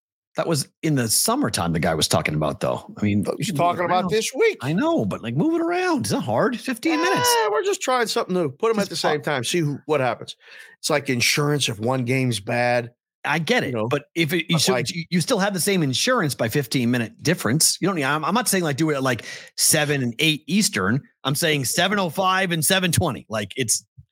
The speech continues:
Speaker 1: or eight oh five, eight fifteen, or whatever. Like, just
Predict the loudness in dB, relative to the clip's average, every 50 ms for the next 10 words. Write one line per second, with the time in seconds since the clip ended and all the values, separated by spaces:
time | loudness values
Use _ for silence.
0 | _ -20 -20 -20 -20 _ _ _ _ -4 -4 -2 0 0 2 2 0 -2 _ _
1 | -12 -6 -2 -2 0 0 2 2 2 2 2 0 0 0 -2 -2 -2 -2 -4 0
2 | 0 -2 -2 -2 -4 -4 0 0 0 0 -2 -4 0 0 0 0 0 -4